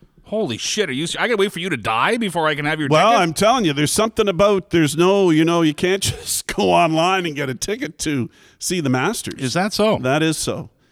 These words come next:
Speaker 1: There's no,
Speaker 2: Be it, be it
Speaker 1: there's no
Speaker 2: corporate or individual family-owned tickets, that's the only way you get in. You need connections to get in.
Speaker 1: Really?
Speaker 2: Yep.
Speaker 1: Wow.
Speaker 2: Stan Knowles told me a story one time, and Stan, a,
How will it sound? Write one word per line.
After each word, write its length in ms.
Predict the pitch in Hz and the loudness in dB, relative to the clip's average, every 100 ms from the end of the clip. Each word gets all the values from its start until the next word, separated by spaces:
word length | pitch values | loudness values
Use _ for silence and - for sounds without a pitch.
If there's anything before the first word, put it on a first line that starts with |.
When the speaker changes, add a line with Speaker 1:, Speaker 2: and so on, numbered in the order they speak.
| _ | _
Speaker 1:
There's 220 | 165 147 156 | -2 -2 2
no, 80 | |
Speaker 2:
Be 80 | 170 | 4
it, 300 | 156 139 139 | 4 2 -2
be 60 | 185 | 0
it 20 | |
Speaker 1:
there's 160 | 151 139 | 0 0
no 60 | 165 | 2
Speaker 2:
corporate 420 | 220 226 262 277 - | 2 2 -2 -4 -4
or 440 | 185 185 190 196 - _ | 2 4 4 0 -4 _
individual 680 | 190 196 180 160 165 151 160 | -2 2 2 2 -2 0 -4
family-owned 1000 | - 156 156 151 143 147 139 135 135 127 _ _ _ - | -2 0 2 0 0 -2 0 0 -2 -6 _ _ _ -6
tickets, 640 | 190 - 104 90 - - _ _ _ _ _ - | -6 -4 -8 -8 -12 -12 _ _ _ _ _ -16
that's 800 | 107 123 131 - - - - _ - | -6 -2 -2 -4 -8 -8 -10 _ -8
the 120 | 120 | -4
only 160 | 120 117 | -2 -2
way 160 | 104 | -2
you 140 | 101 95 | -6 -6
get 200 | 98 95 | -8 -8
in. 200 | 85 78 | -8 -6
You 100 | 117 | -2
need 220 | 127 - | -4 -4
connections 540 | 135 101 87 - 90 | -6 -6 -6 -10 -10
to 100 | - | -12
get 160 | 92 67 | -16 -16
in. 60 | - _ _ _ _ _ _ _ _ - | -18 _ _ _ _ _ _ _ _ -8
Speaker 1:
Really? 480 | 107 311 339 - - _ _ | -2 0 0 -2 -10 _ _
Speaker 2:
Yep. 160 | 220 - _ _ _ - - - | -20 -20 _ _ _ -20 -20 -18
Speaker 1:
Wow. 400 | 80 110 190 - _ _ _ - - | -10 -4 -4 -6 _ _ _ -20 -12
Speaker 2:
Stan 320 | - 208 190 | -4 -2 2
Knowles 260 | 185 180 - | 2 0 -2
told 220 | 175 135 | -4 -2
me 80 | 120 | -4
a 60 | |
story 280 | 101 143 117 | -4 -6 -6
one 200 | 104 104 | -6 -6
time, 320 | 117 113 107 | -4 -4 -4
and 120 | 107 | -6
Stan, 340 | - 135 117 110 | -6 -6 -4 -4
a, 200 | 104 | -4